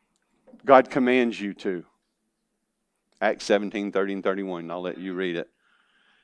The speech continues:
He sacrificed his son for us. But man, the cross should make us treasure Christ, shouldn't it? Delight in him. Him be our delight. His word be our delight.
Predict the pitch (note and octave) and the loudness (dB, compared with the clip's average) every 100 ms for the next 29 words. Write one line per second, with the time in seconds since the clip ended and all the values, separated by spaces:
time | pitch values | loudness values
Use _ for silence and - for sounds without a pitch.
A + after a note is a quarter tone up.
0 | - C3 - C3+ C3 C#3 - C3+ C3 - | -4 -4 4 4 6 2 0 0 0 -2
1 | B2+ - C3 B2 - A2 F#2+ - - - | -4 -2 -2 -2 0 2 2 0 -20 -20
2 | - C3+ B2+ D#3 E3 C#3 B2+ - C3 A2+ | -4 -2 2 4 4 2 0 2 2 0
3 | - A#2+ G2+ G#2+ - G2+ - A#2 G#2 F#2 | -4 -4 -2 -4 -6 -12 -10 -6 -4 -6
4 | F2+ G#2+ F2+ E2 - - F#2+ F#2 E2 _ | -10 -6 -6 -6 -12 -10 -10 -10 -16 _
5 | _ _ _ _ _ _ _ _ _ _ | _ _ _ _ _ _ _ _ _ _
6 | _ _ _ _ _ _ _ - B2+ C3 | _ _ _ _ _ _ _ -10 -4 2
7 | B2+ C3+ A#2+ G#2 F#2+ B2+ G#2+ F#2 E3 F#3 | 4 4 2 -4 -4 -4 -4 0 4 6
8 | E3+ D3 C3 A#2+ G#2+ G#2 G2 - - - | 6 4 4 4 2 0 0 0 -8 -2
9 | D#3+ B2 A2+ C3 E3+ D#3 C#3 C3+ B2 G#2+ | 0 0 2 6 6 6 4 4 2 0
10 | A2+ G#2+ G2+ | -6 -4 -6